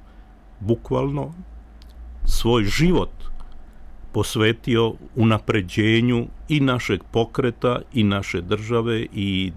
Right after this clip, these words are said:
n-, želji za pravdom, za jednakošću, za slobodom, za slobodom misli, za slobodom demonstracija,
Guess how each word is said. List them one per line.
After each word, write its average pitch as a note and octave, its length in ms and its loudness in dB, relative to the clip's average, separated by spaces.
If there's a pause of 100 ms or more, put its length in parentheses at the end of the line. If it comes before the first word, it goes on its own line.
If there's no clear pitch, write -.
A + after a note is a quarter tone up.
(160)
n-, F#2+ 440 0
želji C#3 600 2 (580)
za F2+ 280 -4 (140)
pravdom, B2+ 880 0 (160)
za - 140 -8
jednakošću, A#2 1200 -2
za F#2+ 160 -8
slobodom, A#2 1000 0
za G2+ 140 -8
slobodom F#2 580 -4
misli, A#2 540 0
za G2+ 120 -6
slobodom G2 500 -8
demonstracija, G#2+ 960 -2